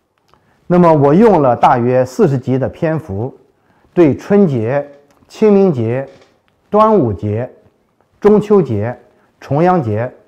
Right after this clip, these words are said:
做了一些简单的视频介绍。那么目的啊，就在于唤起我们每一个人对中国千百年来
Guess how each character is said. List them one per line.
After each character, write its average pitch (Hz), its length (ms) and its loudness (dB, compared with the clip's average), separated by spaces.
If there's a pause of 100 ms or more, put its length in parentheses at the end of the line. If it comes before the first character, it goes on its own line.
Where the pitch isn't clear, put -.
(320)
做 190 240 2
了 123 120 -2
一 139 100 -2
些 147 220 -4
简 113 340 -6
单 143 220 -4
的 107 140 -8
视 - 200 -6
频 113 220 -6
介 123 180 -4
绍。 - 240 -12 (600)
那 185 80 0
么 180 120 4
目 233 280 4
的 117 220 -2
啊， - 100 -8 (460)
就 151 120 -2
在 170 160 2
于 131 140 -2
唤 151 320 -4
起 - 160 -8
我 107 140 -4
们 127 160 -6
每 107 240 -8
一 143 120 -6
个 165 160 -2
人 95 340 -6 (540)
对 185 160 2
中 233 320 0
国 127 200 -4
千 220 340 -6
百 127 140 -2
年 127 260 -6
来 117 300 -8